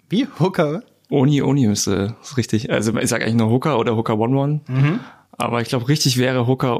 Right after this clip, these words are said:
Speaker 2: Oni Oni.
Speaker 1: Okay. Weil, da hab ich mich zum Beispiel das eine Modell hier, das hab ich dann mal gegoogelt, da war die auf Platz zwei oder drei, so. Das fand ich schon ziemlich geil.
Speaker 2: Ja.
Speaker 1: Wie ist das so? Also, ich meine, ich kann jetzt, also ich hab's nicht,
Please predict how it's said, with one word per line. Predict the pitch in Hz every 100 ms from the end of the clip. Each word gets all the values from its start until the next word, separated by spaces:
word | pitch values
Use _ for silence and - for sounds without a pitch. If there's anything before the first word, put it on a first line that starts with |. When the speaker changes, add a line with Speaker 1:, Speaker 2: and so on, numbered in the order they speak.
| -
Speaker 2:
Oni | 117 120 117 113
Oni. | - 107 104 104 - - _ - - _ _ _ _ _
Speaker 1:
Okay. | 123 113 - 127 190 - - - _ _ -
Weil, | 117 113 113 127 156 220 302 330
da | 147
hab | 202
ich | 202
mich | 220 -
zum | 185
Beispiel | 170 156
das | -
eine | - 123 156
Modell | 147 127 120 131
hier, | 113
das | 117 -
hab |
ich | 123
dann | 127
mal | 127
gegoogelt, | 120 120 156 143
da |
war | 120
die | 143
auf | 127 -
Platz | 123 - - -
zwei | - 107 113 170
oder | 90 76
drei, | - - 95 - 151
so. | 113
Das | 101 113 -
fand | 135
ich | 131
schon | 135
ziemlich | - 131 - -
geil. | 113 139 247 -
Speaker 2:
Ja. | - 123 107 135 - _
Speaker 1:
Wie | - 165
ist | -
das | 254
so? | 202 196
Also, | - 139 139
ich | - -
meine, | 123 120
ich | - -
kann | - 135
jetzt, | 127 117 - -
also | 117
ich | 120 -
hab's | 147 156
nicht, | 139